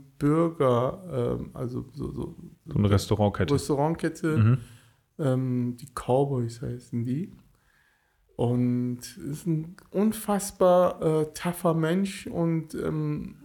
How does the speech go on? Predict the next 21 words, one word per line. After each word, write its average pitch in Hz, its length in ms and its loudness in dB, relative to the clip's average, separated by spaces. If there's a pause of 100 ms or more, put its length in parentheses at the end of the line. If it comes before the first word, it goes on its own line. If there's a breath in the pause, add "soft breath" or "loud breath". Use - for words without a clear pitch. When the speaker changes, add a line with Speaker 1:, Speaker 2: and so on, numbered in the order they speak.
(100)
Speaker 1:
macht 165 520 -2
sehr 170 420 2
viel. 214 460 -2 (680 soft breath)
Und 175 240 -2
ich, - 320 -10
ähm, 180 540 -8 (300)
mag 175 240 4
seine 127 280 2
Arbeit. 123 380 -2
Und, 139 260 -4
ähm, 143 260 -8
hat 170 300 -2
jetzt 185 260 0
nebenbei 165 380 2
mit 180 180 -2
seiner 151 240 2
Frau 170 380 2
zusammen, 185 600 -2 (760 loud breath)
ähm, 147 380 4
eine 151 200 0
Sportschule 170 840 0